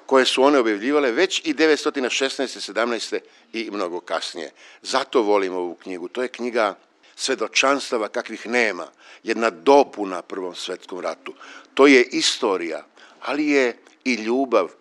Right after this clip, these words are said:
i to ljubav u najtežim vremenima. Ljubav koja je uokvirena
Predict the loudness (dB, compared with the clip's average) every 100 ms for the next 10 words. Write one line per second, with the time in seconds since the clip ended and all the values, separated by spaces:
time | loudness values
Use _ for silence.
0 | -18 -4 -2 0 0 0 -2 0 -2 0
1 | -2 -2 -2 0 0 0 -6 -12 -20 -6
2 | 2 4 4 -2 -6 -4 -2 -2 -4 -10
3 | -8 2 2 2 0 0